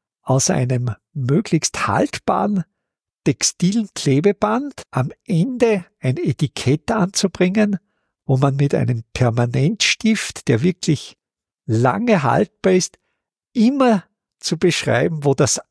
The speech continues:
andere Ende dieses Rohrs ist. Joel, ich danke dir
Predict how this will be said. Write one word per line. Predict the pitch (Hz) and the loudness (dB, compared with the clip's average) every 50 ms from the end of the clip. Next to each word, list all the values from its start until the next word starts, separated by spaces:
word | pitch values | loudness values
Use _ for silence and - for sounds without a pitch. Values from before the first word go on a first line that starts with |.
| _ - | _ -4
andere | 143 139 156 240 233 226 - 208 175 180 196 - | -2 -2 0 -2 -2 -2 -2 0 0 0 -2 -2
Ende | - 156 139 151 175 170 160 143 | -2 -4 -4 -2 -2 0 0 0
dieses | - 151 127 - - 143 117 - - 127 | 0 -2 -4 -4 -4 -4 -4 -4 -6 -6
Rohrs | 113 104 107 107 98 - - - | -6 -6 -4 -4 -4 -6 -8 -10
ist. | 208 165 - - - - - _ _ _ _ _ _ _ _ _ _ _ _ | -12 -14 -12 -14 -14 -14 -16 _ _ _ _ _ _ _ _ _ _ _ _
Joel, | - 139 147 151 139 156 190 233 233 254 - _ _ _ | 0 4 4 4 4 4 2 0 -4 -8 -12 _ _ _
ich | - 160 - - - | -2 -2 -2 -2 -4
danke | - 110 120 143 151 - - - | -4 -2 -2 -4 -8 -8 -4 -2
dir | 175 170 180 190 175 151 | 0 2 2 0 -2 -4